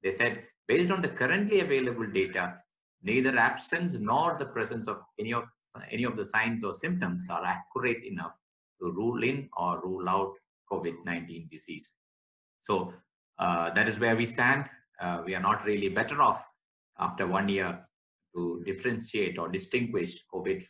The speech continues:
from others based on our clinical features. So what are the common investigations that we could do?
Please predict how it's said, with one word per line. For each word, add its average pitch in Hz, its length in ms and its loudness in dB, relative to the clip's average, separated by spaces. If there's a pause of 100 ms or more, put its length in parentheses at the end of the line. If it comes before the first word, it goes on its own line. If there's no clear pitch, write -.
from 87 280 -4
others 87 500 -6 (340)
based 85 240 -2
on 82 160 -4
our 78 220 -4
clinical 80 340 -12 (100)
features. 87 480 -8 (300)
So 82 80 -10
what 90 140 -2
are 90 60 -2
the 90 80 -4
common 98 340 2
investigations 117 800 -2
that 120 220 -2
we 120 120 -10
could 127 180 -8
do? 139 220 -4